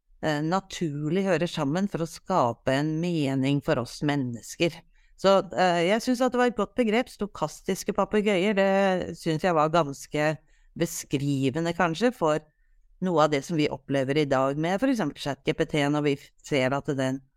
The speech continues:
prøver å finne på svar til oss bare for at vi skal ha et svar, eh, og lager jo setninger som for så vidt er meningsfulle i seg selv, men som kanskje sånn kvalitetsmessig ikke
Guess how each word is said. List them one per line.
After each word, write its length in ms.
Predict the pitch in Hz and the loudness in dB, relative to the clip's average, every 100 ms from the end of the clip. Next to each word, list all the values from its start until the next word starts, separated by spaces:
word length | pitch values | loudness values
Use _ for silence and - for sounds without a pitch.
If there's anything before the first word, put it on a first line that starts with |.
| _ _ _ - | _ _ _ 2
prøver 220 | 165 135 | 2 2
å 100 | 147 | -2
finne 680 | - - 208 151 139 120 120 | -6 -4 -2 0 0 0 0
på 440 | - 143 180 196 | -2 -2 2 2
svar 380 | 147 139 143 139 | 0 -2 0 2
til 80 | 202 | 0
oss 160 | 220 - | 0 -2
bare 240 | 156 135 | -4 -2
for 100 | 143 | -4
at 120 | 131 | -4
vi 80 | 143 | -6
skal 200 | - 160 | -6 -6
ha 320 | - 120 117 143 | -2 0 2 0
et 80 | - | -2
svar, 360 | 208 277 240 - _ _ _ - | 4 4 4 0 _ _ _ -2
eh, 380 | 160 156 147 135 | 2 2 0 2
og 240 | 202 226 | 2 4
lager 300 | 302 226 160 | 4 4 4
jo 80 | 262 | 0
setninger 640 | - 311 - 156 151 170 | 0 -4 -2 -2 2 2
som 200 | 175 185 | 2 -2
for 120 | 175 185 | -2 -2
så 140 | 160 | 0
vidt 100 | 156 | 0
er 80 | 170 | -2
meningsfulle 1700 | 180 165 139 139 139 139 _ _ - - 139 151 131 - 151 156 160 | -2 0 0 0 0 -4 _ _ -20 -6 0 2 2 0 0 0 0
i 160 | 143 | -2
seg 260 | 123 147 143 | -4 -2 -4
selv, 520 | - 180 226 320 202 - _ - | -2 0 2 4 2 -4 _ -8
men 120 | 170 | -4
som 100 | 208 | -4
kanskje 540 | - 190 160 - 175 165 | 0 0 0 0 0 2
sånn 240 | 160 156 _ _ - | -2 -4 _ _ -4
kvalitetsmessig 1040 | 151 165 - - - 147 143 - 160 143 | -2 -2 -4 -6 -6 -4 -4 0 2 2
ikke 460 | 160 _ 135 123 | 0 _ 0 2